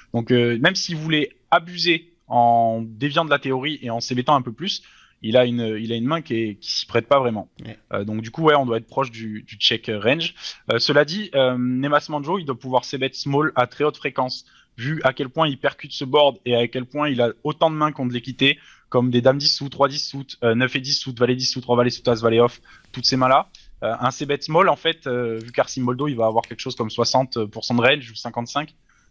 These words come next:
Speaker 1: bah, euh, il va juste pas pouvoir faire grand-chose et, et, euh, et ça va devenir plus intéressant pour Nemas Manjo de
Speaker 2: Yes.
Speaker 1: jouer en bet small.
Speaker 2: Puis il se fera juste jamais de check raise quasiment. Enfin,
Speaker 1: Et ouais.
Speaker 2: c'est vraiment pas le genre de spot où il va se faire check raise.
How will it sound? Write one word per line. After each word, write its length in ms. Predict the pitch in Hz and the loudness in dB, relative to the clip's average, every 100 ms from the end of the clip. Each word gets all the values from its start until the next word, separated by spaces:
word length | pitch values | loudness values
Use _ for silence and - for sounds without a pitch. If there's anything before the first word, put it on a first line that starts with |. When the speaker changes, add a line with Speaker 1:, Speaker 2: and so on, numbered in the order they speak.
| _ | _
Speaker 1:
bah, 420 | 110 113 117 117 113 | 6 8 6 4 0
euh, 160 | 113 - _ _ _ | -6 -12 _ _ _
il 140 | 120 113 | -12 0
va 100 | 117 | 2
juste 240 | 117 151 | 2 0
pas 100 | 131 | -2
pouvoir 280 | 113 117 110 | -2 -2 -2
faire 140 | 117 | -2
grand-chose 460 | 107 110 - 143 143 | -2 -2 0 -2 0
et, 320 | 110 104 - _ | -2 -4 -6 _
et, 220 | 104 98 98 | -8 -4 -2
euh, 140 | 101 - - - _ | -2 -4 -12 -16 _
et 60 | 107 | -8
ça 140 | 107 | -4
va 80 | 104 | -4
devenir 260 | 101 107 | -2 -4
plus 180 | - 113 | -4 -6
intéressant 400 | 110 110 107 120 | -4 -4 -4 -4
pour 160 | 117 107 | -4 -4
Nemas 280 | 104 104 - | -2 -2 -4
Manjo 240 | 110 107 | -6 -4
de 60 | 110 | -4
Speaker 2:
Yes. 80 | 107 | -4
Speaker 1:
jouer 80 | 101 | -4
en 80 | |
bet 140 | 98 101 | -4 -4
small. 180 | - 107 | -2 0
Speaker 2:
Puis 80 | 120 | 0
il 40 | |
se 40 | |
fera 180 | - 113 | 0 -2
juste 180 | 113 120 | 0 -2
jamais 220 | 110 104 101 | -2 -2 -4
de 40 | |
check 180 | - 98 | -6 -8
raise 200 | 120 120 | -8 -8
quasiment. 320 | - 123 113 | -10 -10 -10
Enfin, 280 | 123 101 98 101 - - - - | -4 -2 -2 -6 -14 -16 -10 -2
Speaker 1:
Et 120 | 107 | 2
ouais. 260 | 113 110 - _ _ _ | 4 2 -2 _ _ _
Speaker 2:
c'est 140 | - | -6
vraiment 120 | 110 110 | -4 0
pas 120 | 117 | -2
le 60 | |
genre 120 | 113 110 | -2 -4
de 100 | 113 | -6
spot 240 | - 113 | -8 -8
où 60 | 110 | -6
il 20 | |
va 20 | |
se 40 | 107 | -6
faire 80 | 104 | -10
check 180 | - | -12
raise. 300 | - 120 135 | -8 -8 -8